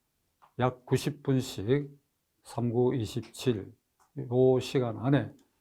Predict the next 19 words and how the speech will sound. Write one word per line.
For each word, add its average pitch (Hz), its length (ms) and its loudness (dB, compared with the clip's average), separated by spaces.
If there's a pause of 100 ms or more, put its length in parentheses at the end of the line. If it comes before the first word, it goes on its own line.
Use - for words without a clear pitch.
(320)
대통령이요, 123 1000 0
국가 127 300 -2
원수가 120 1000 0 (840)
어떤 139 400 2
정책을 139 480 4
갖고 117 300 -2
있느냐, 104 380 -8 (960)
에 151 140 6
대한 147 340 6
역점을 143 460 4
두고 143 460 4 (400)
보는 131 480 0
이도 135 240 2
있을 113 220 -2
것이고, 104 500 -6 (460)
그러나 151 280 4
그 147 140 2
짧은 151 420 4
시간에 127 580 0